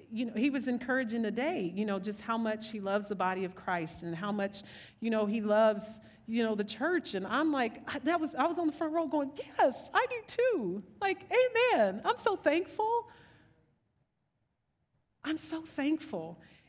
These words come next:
And, uh, I mentioned this scripture a little bit last week, but I actually looked it up in the <laughs> Passion Translation. Um, so I want to share it with you. But, of course, I didn't write down the reference. I think it's Hebrews ten twenty-seven. I know it's verse twenty-seven.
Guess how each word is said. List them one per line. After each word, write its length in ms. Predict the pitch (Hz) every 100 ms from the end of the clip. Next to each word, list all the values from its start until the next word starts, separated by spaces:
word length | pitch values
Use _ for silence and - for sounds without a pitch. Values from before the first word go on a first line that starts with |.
| _
And, 320 | 285 269 233
uh, 160 | 233 226
I 100 | 240
mentioned 420 | 277 320 - 311
this 280 | 269 - -
scripture 360 | - 269 - 240
a 20 |
little 180 | 220 226
bit 160 | 202 208
last 340 | 202 202 202
week, 180 | 208 202
but 80 | 180
I 80 | 175
actually 340 | 180 - 180
looked 240 | 180 180
it 80 | 170
up 220 | 175 175
in 160 | 175 175
the 440 | 156 160 131 226
<laughs> 40 | 113
Passion 400 | 190 185 190 180
Translation. 800 | 185 175 170 170 196 - 175 175 - - - -
Um, 240 | 196 180
so 160 | 180 226
I 60 | 202
want 180 | 214
to 60 | 202
share 320 | 196 220 208
it 120 | 185
with 200 | 202 220
you. 300 | 202 185 170 175 - - -
But, 180 | 254 -
of 160 | 233
course, 300 | - 320 -
I 80 | 208
didn't 180 | 233 226
write 220 | 220 226
down 180 | 214 202
the 80 | 165
reference. 640 | 226 269 160 156 196 - 185
I 20 |
think 180 | 262 247
it's 160 | -
Hebrews 720 | - 285 226 233 220 208 - - - _
ten 540 | - 175 180 240 294 302
twenty-seven. 840 | - 294 294 294 277 269 294 302 302
I 80 | 202
know 160 | 214
it's 120 | 220
verse 240 | 208 190 -
twenty-seven. 720 | - 170 175 196 165 143